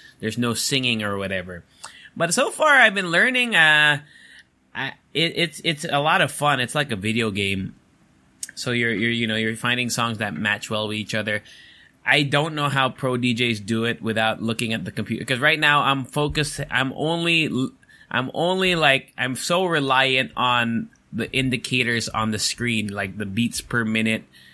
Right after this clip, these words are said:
'Cause you're supposed to match the beats of the song, right? But I can't do it by ear, not yet. So just for the sake of, you know, practicing, I'm using the, the automated,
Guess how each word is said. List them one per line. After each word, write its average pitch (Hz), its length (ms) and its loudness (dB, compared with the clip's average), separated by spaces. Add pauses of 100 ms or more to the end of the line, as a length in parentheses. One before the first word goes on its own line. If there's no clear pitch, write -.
(180)
'Cause 143 160 0
you're 160 100 2
supposed 190 320 -2
to 165 60 -2
match 143 360 2
the 127 80 -4
beats 120 340 -2
of 113 120 -2
the 107 100 -4
song, 98 440 -2
right? 87 320 -8 (680)
But 123 400 0
I 151 140 4
can't 156 360 0
do 139 140 0
it 113 160 -2
by 113 240 0
ear, 117 400 -2
not 131 260 0
yet. 117 380 0 (460)
So 127 600 -2 (220)
just 165 220 0
for 175 120 0
the 156 80 0
sake 170 300 0
of, 117 180 -4
you 135 120 0
know, 123 120 2
practicing, 120 840 -2
I'm 107 520 -2
using 135 480 0
the, 107 260 0 (540)
the 117 120 -2
automated, 117 920 0